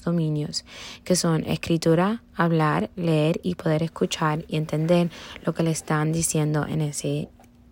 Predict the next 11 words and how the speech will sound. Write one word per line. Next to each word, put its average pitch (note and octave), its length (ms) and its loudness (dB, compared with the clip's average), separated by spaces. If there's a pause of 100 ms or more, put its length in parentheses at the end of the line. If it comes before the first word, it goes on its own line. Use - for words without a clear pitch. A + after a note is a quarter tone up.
(140)
en E3+ 140 2
ese D#3+ 220 0
lenguaje. D3+ 440 -2 (1400)
Hay G3 320 8
muchas G3+ 540 4
maneras F#3 440 4
diferentes E3+ 720 2
de E3 80 4
desarrollar D#3 840 2
otro D3+ 280 -2
idioma. D3 440 0